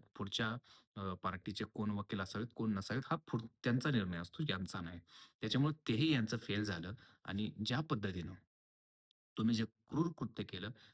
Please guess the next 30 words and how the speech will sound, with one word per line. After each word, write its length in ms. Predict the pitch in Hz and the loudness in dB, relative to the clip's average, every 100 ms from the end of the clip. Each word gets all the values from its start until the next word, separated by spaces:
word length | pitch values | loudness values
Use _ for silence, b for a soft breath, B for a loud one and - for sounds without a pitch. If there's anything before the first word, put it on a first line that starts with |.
| B | B
त्याची 180 | 113 135 | -6 0
शिक्षा 360 | - 151 - 185 | 2 2 2 0
तुम्हाला 300 | 151 143 151 | 0 2 2
मिळणारच 460 | 123 107 107 110 - | 2 2 2 0 -2
होती 260 | 82 85 90 B B | -6 -8 -10 B B
आणि 160 | - 104 | -4 -2
ते 140 | 110 135 | 0 -2
ॲडव्होकेट 400 | 117 110 120 156 | -2 -2 -2 -2
उज्ज्वल 340 | 117 113 127 147 | -2 -2 0 2
निकम 340 | 131 104 98 90 | 2 0 -4 -4
यांनी 260 | 101 101 110 | -2 -2 -2
ज्या 120 | - 151 - | -4 -6 -8
पद्धतीने 420 | 113 117 135 135 | -6 -4 -2 -2
हे 80 | 147 | -2
सगळं 380 | - 110 117 127 B B B | -4 -4 -2 -4 B B B
अ, 60 | - 101 98 98 98 98 98 | -6 -2 0 0 0 0 0
रचत 300 | 107 110 160 | 0 0 2
आणलं 380 | 113 101 101 95 - | 4 4 4 2 0
आणि 280 | 101 104 107 | -2 0 0
ज्या 180 | 101 147 - | -2 -2 0
पद्धतीने 340 | 127 120 127 | 2 4 4
त्यांनी 200 | 117 117 104 | 4 4 2
बीडला 320 | 101 113 104 104 | 2 2 2 0
जाऊन 240 | 104 107 | 2 2
ही 80 | 104 | 0
सगळी 340 | - 101 107 107 B B B | -2 -2 0 0 B B B
अ, 60 | 104 101 104 101 | -2 2 2 2
प्रोसेस 380 | 139 151 208 - | 4 6 4 4
लढली, 320 | 143 135 113 107 | 6 6 4 2
त्याबद्दल 440 | 120 135 131 151 | 2 2 2 2